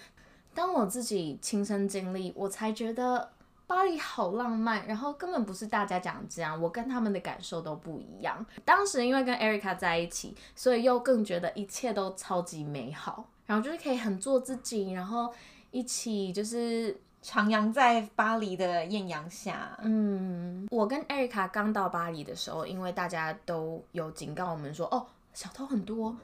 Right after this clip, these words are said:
Speaker 1: 你手机绝对不能像是在台湾搭捷运那样子放在你的牛仔裤前面，你一定要收进包包，包包拉链一定要拉起来。结果呢，Erica 真的是一个不在乎包包拉链有没有拉，因为她就是在台湾生活得很舒服，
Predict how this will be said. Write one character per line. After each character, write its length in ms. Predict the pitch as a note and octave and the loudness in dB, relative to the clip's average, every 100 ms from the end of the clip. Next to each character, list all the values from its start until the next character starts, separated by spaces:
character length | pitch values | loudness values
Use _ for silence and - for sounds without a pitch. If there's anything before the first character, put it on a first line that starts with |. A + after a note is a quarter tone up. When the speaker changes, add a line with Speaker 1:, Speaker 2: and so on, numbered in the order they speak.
| - | -4
Speaker 1:
你 120 | G#3 | -2
手 240 | G#3+ A3 F#3+ | 0 -2 -4
机 220 | - D4+ | -4 -6
绝 120 | - | -4
对 140 | B3 | -4
不 140 | D4 D#4 | -4 -2
能 180 | A#3+ G#3+ | 0 0
像 240 | D4 C4 | -2 -4
是 300 | C4 C4+ A#3+ | -2 -4 -4
在 240 | - C#4 | -4 -4
台 260 | A#3+ - F#3+ | -4 -4 -4
湾 240 | G#3 A3 | 0 0
搭 240 | A3+ A3 G#3+ | 0 -2 -2
捷 240 | G#3 F3+ | -2 -2
运 180 | G#3 G#3+ | 0 0
那 60 | G#3+ | 0
样 180 | G3 | -2
子 140 | F#3 E3+ | -4 -6
放 320 | - A3 F#3+ | -6 -6 -6
在 280 | G#3 F#3 E3+ | -6 -6 -6
你 120 | D#3 | -8
的 220 | D3+ D#3 E3+ - - | -10 -10 -14 -14 -8
牛 120 | E3+ | -4
仔 160 | F3 D#3 | -4 -4
裤 140 | - | -6
前 240 | G3 - | -6 -6
面， 240 | D#3+ F3 F3 - - | -6 -6 -8 -12 -6
你 80 | A3+ | -4
一 120 | A3+ - | -4 -6
定 100 | E4 | -14
要 120 | - - | -12 -10
收 180 | - | -4
进 220 | C#4 C#4 B3 | -2 0 0
包 140 | A3 | 2
包， 180 | A3 A3 - - | 2 0 -4 -2
包 120 | D#4 | 2
包 140 | D#4+ | 4
拉 140 | E4 D#4+ | 4 2
链 140 | D#4 | 2
一 60 | B3+ | 0
定 100 | C4 | 2
要 120 | B3+ | 2
拉 180 | A#3 A#3 | 0 -2
起 180 | - | -4
来。 100 | G#3 - - _ | -8 -10 -20 _
结 140 | - G4+ | 0 2
果 200 | F#4+ D#4+ | 4 2
呢， 140 | E4+ G4+ A4 - - _ - _ | 4 4 2 -4 -20 _ -20 _
Erica 720 | - E4 G4 F4 - - G3 F3 | 8 10 10 8 6 8 8 8
真 300 | C4+ C#4+ D4+ | 10 10 12
的 160 | B3 | 8
是 220 | A3+ - | 8 2
一 160 | - A#3+ | 2 2
个 160 | G#3+ A3+ | 4 4
不 240 | - G3+ | 4 2
在 380 | G#3+ E4+ B3 G#3 | 8 12 12 12
乎 180 | G#3 A3 | 8 4
包 200 | G#3 G3 | 6 8
包 160 | G3 | 10
拉 180 | G3 F#3+ | 10 10
链 160 | G3 E3+ | 8 4
有 80 | D3 | 0
没 100 | D#3+ | 0
有 60 | |
拉， 180 | D#3 D#3 | 2 2
因 80 | F#3+ | 2
为 100 | G#3+ | 0
她 200 | G#3 F#3+ | 0 -2
就 140 | G3 | -2
是 180 | F3 F3 | -4 -6
在 340 | E3+ G#3 F3 | -2 2 2
台 200 | E3+ - | 2 -2
湾 200 | D#3+ E3 | 0 0
生 180 | F3 E3+ | 0 -2
活 120 | E3+ C3+ | -2 -4
得 80 | |
很 220 | - E3 - | -6 -8 -8
舒 420 | - F#3 F3+ F#3+ | -6 -4 -4 -4
服， 440 | - - G2 D3+ | -8 -8 -6 -6